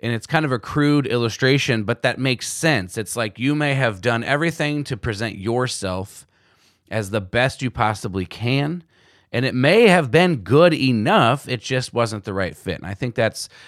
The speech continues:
why I wanna talk about this, is because I don't wanna talk to you about my audition process and what I went through through the lens of, "Here's what I did to win," but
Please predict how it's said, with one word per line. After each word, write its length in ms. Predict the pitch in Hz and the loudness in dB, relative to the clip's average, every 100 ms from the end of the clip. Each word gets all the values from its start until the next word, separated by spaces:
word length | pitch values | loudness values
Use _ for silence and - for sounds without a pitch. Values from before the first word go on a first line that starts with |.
| - - - | -20 -14 -2
why 200 | 107 110 | 2 2
I 40 | |
wanna 240 | 110 107 | 0 -4
talk 280 | 98 113 113 | -2 -2 -2
about 300 | 98 92 90 | -2 -2 -2
this, 240 | 95 95 98 | -4 -4 -6
is 100 | 87 | -10
because 280 | 98 110 | -6 -2
I 80 | 104 | 0
don't 280 | 104 127 139 | 2 4 4
wanna 220 | 127 110 | 2 0
talk 260 | 117 113 - | 2 0 0
to 80 | 107 | 0
you 40 | |
about 180 | 104 95 | 0 2
my 160 | 98 | 0
audition 400 | 95 92 98 98 | 0 -2 -4 -6
process 520 | 85 98 92 - 87 - | -2 0 0 -2 -8 -8
and 180 | 98 92 | -6 0
what 140 | 98 | 2
I 80 | 95 | 2
went 260 | 95 92 | 0 -4
through 320 | - 95 90 90 - - - | -4 -2 -2 -4 -12 -20 -20
through 360 | - - 151 165 | -10 0 2 2
the 160 | 156 | 2
lens 580 | 131 110 120 113 107 101 | 0 2 2 4 2 0
of, 280 | 76 101 92 | 2 0 2
"Here's 280 | 123 139 123 | 2 2 2
what 140 | 117 | 0
I 80 | 107 | 0
did 220 | 95 95 | 0 -4
to 120 | 107 90 | -2 -2
win," 460 | 104 131 90 92 | 0 2 0 0
but 220 | 98 98 | 2 0